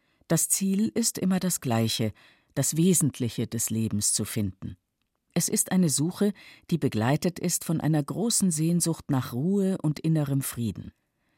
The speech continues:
Spiritualität ist für viele Menschen eine Hilfe, Distanz zum Alltag zu bekommen und aus einer anderen Perspektive auf ihr Leben und auf die Welt zu schauen.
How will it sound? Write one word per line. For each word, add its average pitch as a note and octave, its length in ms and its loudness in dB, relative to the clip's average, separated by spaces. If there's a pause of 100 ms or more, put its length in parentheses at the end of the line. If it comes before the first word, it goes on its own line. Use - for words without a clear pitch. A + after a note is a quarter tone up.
(480)
Spiritualität F#3 1200 0
ist - 200 -2
für F3+ 120 2
viele G#3+ 280 -2
Menschen D#3 380 2
eine D3 220 2
Hilfe, D#3 520 0 (380)
Distanz F#3 580 2
zum D3+ 220 0
Alltag C#3 400 -2
zu C3 120 -4
bekommen D3+ 520 0 (320)
und - 220 -2
aus E3+ 180 0
einer D#3+ 220 0
anderen E3+ 360 2
Perspektive D#3+ 920 -2
auf G#2+ 200 -8
ihr B2+ 140 0
Leben B2 420 2
und A2+ 220 -6
auf - 160 -6
die B2 180 -2
Welt A#2+ 300 -2
zu G#2+ 140 0
schauen. G2+ 440 -6